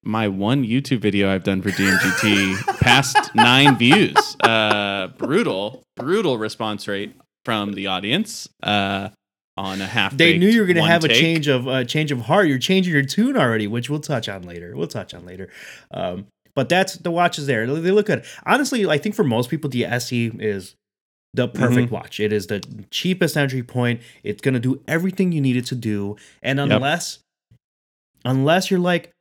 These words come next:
Speaker 2: uh, like a high school swimmer or in the li-, or getting into, like, professional Olympic swimming, like, you don't need the upgrade to, like, the Series seven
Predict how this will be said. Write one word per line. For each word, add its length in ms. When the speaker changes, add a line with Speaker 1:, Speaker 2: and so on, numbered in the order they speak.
Speaker 2:
uh, 760
like 160
a 40
high 240
school 240
swimmer 560
or 120
in 80
the 80
li-, 160
or 200
getting 260
into, 180
like, 140
professional 500
Olympic 340
swimming, 420
like, 240
you 80
don't 160
need 160
the 120
upgrade 320
to, 100
like, 140
the 60
Series 440
seven 580